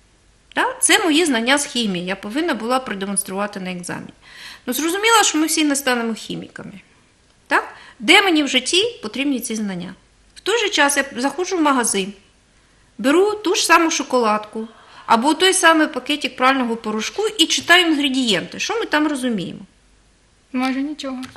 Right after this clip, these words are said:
Speaker 1: Але це хімічні елементи, правильно? І їх вплив на організм дитини і от дорослої людини ми не всі розуміємо. Добре, що зараз якісь таблиці там почали. Ми розуміємо. Далі приклад.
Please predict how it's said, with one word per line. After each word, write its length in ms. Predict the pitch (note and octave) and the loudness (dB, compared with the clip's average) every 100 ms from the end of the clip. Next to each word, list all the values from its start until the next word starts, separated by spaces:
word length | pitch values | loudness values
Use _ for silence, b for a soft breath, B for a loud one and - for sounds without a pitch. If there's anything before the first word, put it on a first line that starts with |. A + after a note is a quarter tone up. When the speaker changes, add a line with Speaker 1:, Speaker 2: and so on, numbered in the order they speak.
| - - | -20 0
Speaker 1:
Але 200 | A3+ A3 | 2 2
це 140 | A3+ | 0
хімічні 460 | C4+ D#4+ F#4 F4+ F#4 | -2 0 2 2 2
елементи, 480 | F#4 F4 G3 F#3+ - | 0 0 -2 -4 -2
правильно? 400 | - B4 B4+ - | 4 6 4 0
І 120 | C#4 | 2
їх 140 | E4+ F4 | 2 2
вплив 440 | - E4 C#4+ C#4+ A3+ | 2 4 4 0 0
на 140 | A3+ | 0
організм 480 | A#3+ C#4 C4 G#3 G3 | 2 2 2 0 -4
дитини 540 | B3 A#4 D#5 - A3 - | -4 -2 0 -2 -4 -6
і 80 | G#3 | -6
от 180 | G#3+ G3+ | -4 0
дорослої 500 | C4 A3+ - F#3 F#3 | 2 2 0 -4 -4
людини 480 | F3+ E3+ E3 E3+ - - b b b A#3 | -6 -8 -8 -12 -18 -20 b b b 0
ми 120 | C4 | 2
не 100 | C#4 | 2
всі 180 | D#4+ D#4+ | 2 2
розуміємо. 520 | D#4 E4+ E4+ A3 G3 | 2 0 2 2 0
Добре, 320 | D#4+ G#4+ F4 | -2 0 0
що 240 | - A#3 | 0 -2
зараз 340 | A3 D4 E4 B3 | 4 6 6 2
якісь 220 | A#3 C4 | -4 -2
таблиці 440 | B3+ G#3+ G3 F#3+ | -2 0 -2 -4
там 160 | - F3 | -8 -8
почали. 480 | F3+ F3 F3+ F3+ - - _ _ _ - _ - - | -8 -6 -4 -4 -6 -14 _ _ _ -20 _ -20 -4
Ми 120 | B3 | 2
розуміємо. 440 | B3+ B3+ G#3+ F3+ G#3+ b b b | 2 2 -2 -6 -12 b b b
Далі 300 | C4+ D#4 B3+ | 8 8 8
приклад. 420 | - F#3 - - | 2 -6 -6 -10